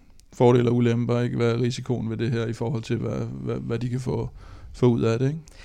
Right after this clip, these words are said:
Og, og, og der er det klart, at, at fra at det lige pludselig er sådan lidt, øh, en, øh, en, sådan en slags mæcen der for, for Murdoch, og så det lige pludselig bare bliver et, et virk-, en virksomhed generelt, så kigger man med det på nogle andre øjne.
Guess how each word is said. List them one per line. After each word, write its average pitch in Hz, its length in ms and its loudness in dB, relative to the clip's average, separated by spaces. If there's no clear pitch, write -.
Og, 117 400 -4
og, 117 180 -6
og 117 200 -6
der 123 60 8
er 123 40 10
det 131 80 6
klart, 127 280 4
at, 131 160 -4
at - 180 -2
fra - 440 6
at 127 120 0
det 131 80 0
lige 123 120 2
pludselig 127 360 2
er - 40 2
sådan 127 220 0
lidt, 127 340 2
øh, 120 480 2
en, 120 240 -2
øh, 113 280 -2
en, 117 100 -2
sådan 117 180 -2
en 110 140 0
slags 127 320 2
mæcen 127 460 2
der 131 140 0
for, 123 240 2
for 120 200 0
Murdoch, 120 460 2
og 127 100 0
så 127 100 2
det 123 120 0
lige 120 100 0
pludselig 127 180 -2
bare 117 140 4
bliver 123 180 2
et, - 240 -2
et 120 140 2
virk-, 123 260 6
en 120 160 2
virksomhed 123 440 2
generelt, 117 520 0
så - 120 -8
kigger 120 220 0
man 113 160 2
med 117 100 -2
det 123 100 -4
på 120 80 -4
nogle 117 160 -2
andre 123 200 -4
øjne. 127 220 -4